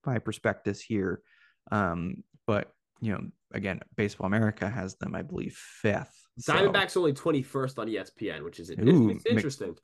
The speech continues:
Speaker 1: that's, that's interesting that McDaniel ranks them so low. So some disagreements, as you'd expect to see and everything. But, I mean, if you're a fan of the New York teams, I mean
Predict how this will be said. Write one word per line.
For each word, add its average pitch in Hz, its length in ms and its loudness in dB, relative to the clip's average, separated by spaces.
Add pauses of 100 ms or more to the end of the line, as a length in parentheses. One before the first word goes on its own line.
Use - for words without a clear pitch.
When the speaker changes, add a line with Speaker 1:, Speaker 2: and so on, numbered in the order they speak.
(100)
Speaker 1:
that's, 127 300 2
that's 120 320 0
interesting 110 360 -2
that 101 80 -2
McDaniel 98 460 0
ranks 92 300 -4
them - 120 -6
so - 300 -2
low. 78 300 0
So 110 340 4 (220)
some 302 320 4
disagreements, 175 560 4
as 127 180 2
you'd 131 140 2
expect 120 400 -4
to 113 60 -10
see 110 260 -4
and 98 100 -2
everything. 98 640 -4
But, 104 240 0 (480)
I 120 80 2
mean, 117 380 2 (400)
if 127 120 2
you're 226 200 6
a 139 40 6
fan 208 200 4
of 156 80 4
the 123 80 2
New 117 100 2
York 123 300 2
teams, 101 320 -6
I 104 60 0
mean 95 240 -2